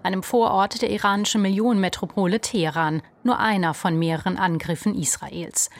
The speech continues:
Nach israelischen Angaben wurde das Verteidigungsministerium in Teheran getroffen, zudem weitere Ziele, die mit dem Atomwaffenprojekt des iranischen Regimes in Verbindung stünden.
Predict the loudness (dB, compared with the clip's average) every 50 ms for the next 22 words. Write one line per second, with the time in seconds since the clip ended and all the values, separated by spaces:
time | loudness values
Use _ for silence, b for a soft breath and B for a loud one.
0 | B B B B B -6 -4 -4 -4 -2 -2 -2 -2 0 0 0 0 0 0 0
1 | 0 0 2 2 4 4 4 4 4 4 4 4 4 4 2 2 2 2 0 2
2 | 0 0 0 2 0 2 2 2 0 0 0 0 0 0 0 0 2 2 0 2
3 | 0 0 2 2 0 0 0 0 0 0 2 2 2 2 2 2 2 2 0 -2
4 | 0 0 0 2 2 0 0 0 B B B B B B -4 -2 0 2 2 2
5 | 2 4 4 4 2 2 0 -2 -4 -2 -2 -2 -2 0 0 2 2 0 0 0
6 | 0 0 0 0 0 -2 0 -2 -2 -2 0 0 2 4 4 4 4 2 2 0
7 | 0 0 0 2 2 2 2 0 0 -2 0 -2 -2 -2 0 2 2 2 0 0
8 | 0 -2 0 0 0 -2 -2 0 0 0 2 0 0 -2 -2 -4 -2 -2 -2 0
9 | 0 0 0 0 0 0 -2 -2 -2 -2 -2 0 0 -2 -2 -2 -2